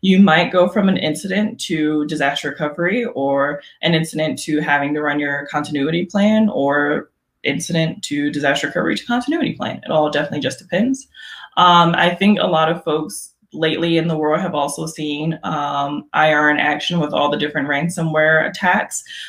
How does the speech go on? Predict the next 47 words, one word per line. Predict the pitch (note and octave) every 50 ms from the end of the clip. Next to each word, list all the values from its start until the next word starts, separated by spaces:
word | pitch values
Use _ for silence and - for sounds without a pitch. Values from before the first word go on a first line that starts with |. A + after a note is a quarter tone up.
| - - _
um, | - D#3+ D3+ D3+ D3
that | C#3+ C#3+
have | D3+ D3
been | D3+ D3+
happening. | E3+ D#3 C#3+ D3 - - E3+ E3+ E3+
So | F3 - D#3 C#3+
shout | D3+ - - D3+ C#3+
out | D3 C3 -
to | - D#3
the | D#3+ D3
I | - D3+ D3 C#3+
R | C#3+ C#3+
teams | D3 - - D#3+ D3 D3 D3+ D#3
and | D3 D3
adjacent | D3 - C#3+ D3 D3 D3 C#3+ B2+ B2
folks | - - - C#3+ C#3 - -
who | - D3 D3
are, | C#3+ D3 D3
have | - F3+ F3 F3 E3
been | D3 C#3+ -
handling | C3 C3+ C3 C3+ C3+ C3 C3+ C3+
that. | C3+ C3+ D3 E3+ - -
You're | C3+ C#3 C3
the | C3 B2+
real | B2+ C3 B2+
M | B2 - C3
V | B2+ B2+
Ps. | B2+ - F#3+ A#3 C#4+ C#4+ - - - - - - - - _
Um, | - D3 D3+ C#3+ C#3 C3+ C3
it | C3 C3
can | D3 D3
be | C3 C3+ C#3+ C#3 C#3 -
really | C#3+ C3+ C3+ D3+ D3+
long | D3 D3+ D3+ D#3+ E3 D#3+
nights | E3 D#3 D#3 F#3 G3+ G3+ - - - -
or | D#3+ E3 E3+ F3
just | F3 F3+ F3 -
following | E3+ D#3+ D#3 D#3 E3 E3+ D3+
up | D#3 D#3 -
on | D#3+ E3
some | - E3
suspicious | D#3+ - - E3 - - D3 D3 - D3+ D3 -
activity. | F3+ - - - F3 F#3+ A3 C4+ D#4 E4 - - _ _ _ - - - - _
Um, | F3 F3+
like | A3+ C4 B3+
I | B3+
mentioned, | G#3 F3 F3+ - F#3 G3 G#3